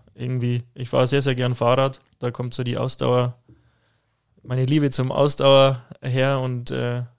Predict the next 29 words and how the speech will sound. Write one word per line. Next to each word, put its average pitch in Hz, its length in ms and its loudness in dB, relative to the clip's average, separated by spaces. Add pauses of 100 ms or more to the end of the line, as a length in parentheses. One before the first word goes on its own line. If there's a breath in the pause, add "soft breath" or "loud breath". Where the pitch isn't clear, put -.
ja, 120 300 -8
muss - 160 -4
sagen, 139 200 0
da 135 80 2
profitiere 135 480 -2
ich, 135 120 -6
glaube 135 220 0
ich, 127 60 -4
schon 147 200 -2
davon, 139 260 -4
wenn 131 140 -2
ich 127 100 -4
das - 60 -6
sechste 131 280 -4
Mal 127 280 2
oben 135 200 -4
am 123 100 -2
Start 123 300 0
stehe 131 240 -4
und 123 120 -4
noch 123 180 -4 (400)
vielleicht 127 440 -2
den 123 120 -4
Ticken 170 240 -4
frischer 156 300 0
bin 143 200 0
wie 135 80 -2
meine 131 220 -2
Konkurrenten. 131 680 -2